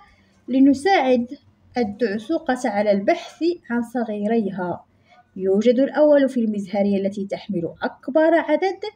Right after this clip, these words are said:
والثاني في المزهرية التي تحمل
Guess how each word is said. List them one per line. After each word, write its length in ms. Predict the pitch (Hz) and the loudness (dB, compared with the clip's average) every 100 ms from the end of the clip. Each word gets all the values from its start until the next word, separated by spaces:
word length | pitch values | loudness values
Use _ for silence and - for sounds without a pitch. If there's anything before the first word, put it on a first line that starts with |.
| _ _ _ - | _ _ _ -4
والثاني 840 | 220 233 - 302 320 320 285 294 | -4 -4 -4 0 2 2 2 0
في 100 | 311 | 0
المزهرية 600 | 269 220 214 208 233 311 | 2 2 0 0 0 2
التي 300 | 277 202 277 | 0 -2 -4
تحمل 460 | 285 226 226 202 - | -6 -6 -4 -4 -4